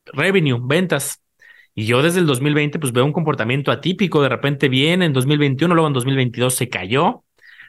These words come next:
Pero las utilidades, que es la barrita que está de color gris, fíjense cómo de dos mil veinte ser negativo, dos mil veintiuno positivo y veintidós positivo.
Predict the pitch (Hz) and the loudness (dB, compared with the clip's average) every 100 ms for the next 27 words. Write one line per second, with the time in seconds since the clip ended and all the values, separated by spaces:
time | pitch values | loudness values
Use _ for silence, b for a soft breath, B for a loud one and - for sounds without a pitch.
0 | B - 160 180 175 - _ _ _ _ | B 0 2 2 0 -8 _ _ _ _
1 | - - _ 151 127 - 135 127 123 127 | -20 -20 _ -4 -2 -2 -4 0 2 2
2 | 143 131 - 139 143 131 117 120 127 131 | 2 0 0 -2 0 0 -2 -4 -4 -6
3 | 127 - 131 127 117 127 123 135 135 - | -6 -2 -2 0 0 0 2 2 0 -6
4 | - B B _ 143 147 147 147 147 143 | -12 B B _ -2 0 0 0 2 2
5 | 120 110 117 143 160 165 160 143 147 147 | 2 0 -2 0 0 0 0 -2 -2 -2
6 | 139 110 - 147 156 127 110 135 135 127 | -2 -4 -2 0 2 2 0 0 0 0
7 | 135 127 110 113 131 135 113 101 104 113 | -2 -2 -4 0 2 2 0 -2 -2 -2
8 | 120 - 120 107 101 95 156 262 - | -2 -4 -4 -4 -4 0 0 0 -4